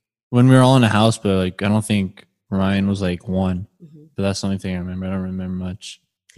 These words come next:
Speaker 2: So how old were you when the divorce happened?
Speaker 1: I don't even know, like, three, two.
Speaker 2: Okay. And, um, do you remember anything about what it was like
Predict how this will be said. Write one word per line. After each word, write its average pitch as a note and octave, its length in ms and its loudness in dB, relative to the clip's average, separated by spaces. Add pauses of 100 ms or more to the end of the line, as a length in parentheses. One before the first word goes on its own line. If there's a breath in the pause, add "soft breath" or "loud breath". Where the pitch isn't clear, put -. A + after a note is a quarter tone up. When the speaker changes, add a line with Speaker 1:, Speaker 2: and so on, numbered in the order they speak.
Speaker 2:
So A#3+ 200 -6
how G#3+ 180 0
old A3+ 120 -2
were A3 60 -2
you A3 200 0
when F#3+ 180 2
the E3+ 260 2
divorce D#3+ 340 -4
happened? - 320 -10 (1080)
Speaker 1:
I G2 80 -8
don't F#2 400 -8
even F#2+ 180 -2
know, F#2+ 340 -4
like, G2 360 -12 (280)
three, A2 400 -2 (300)
two. A2 360 -6
Speaker 2:
Okay. - 160 -20 (920 soft breath)
And, F#3 420 4 (100)
um, E3+ 440 2 (400)
do G3+ 100 2
you G#3+ 180 6
remember G#3 320 2
anything F3+ 680 2
about D#3+ 600 0
what D#3+ 480 -2
it F#3 120 -2
was E3+ 180 0
like D3+ 420 -4